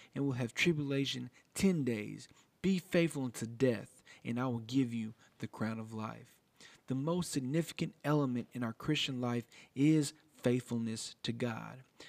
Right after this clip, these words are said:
In the days we now live in, we are unsure of what will happen next across the globe. We are hearing about wars, famines, economic collapse, and a lot of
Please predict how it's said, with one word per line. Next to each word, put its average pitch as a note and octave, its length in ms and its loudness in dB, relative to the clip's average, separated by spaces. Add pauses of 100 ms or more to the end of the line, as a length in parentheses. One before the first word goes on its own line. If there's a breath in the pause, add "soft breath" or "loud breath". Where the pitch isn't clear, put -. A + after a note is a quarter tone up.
(240 loud breath)
In C#3+ 120 2
the C3+ 80 4
days C#3+ 520 4
we C3+ 160 0
now B2+ 320 0
live C3+ 340 0
in, A2+ 280 -6 (240 loud breath)
we D3+ 200 2
are C3 320 -2
unsure D3+ 640 0
of B2 280 -4
what C#3 400 0
will C#3 360 -2
happen B2 460 -4 (300 loud breath)
next B2+ 560 -2
across A2+ 320 -6
the A2+ 140 -8
globe. A2+ 440 -4 (800 loud breath)
We D3+ 260 2
are B2 180 -2
hearing C#3+ 460 0
about A#2 440 -6
wars, C#3+ 840 0
famines, C#3+ 680 2 (300)
economic B2 600 -4
collapse, C3+ 640 -6 (300 loud breath)
and A#2+ 320 -2 (260 loud breath)
a A2+ 140 -4
lot C#3+ 300 0
of C3 100 -4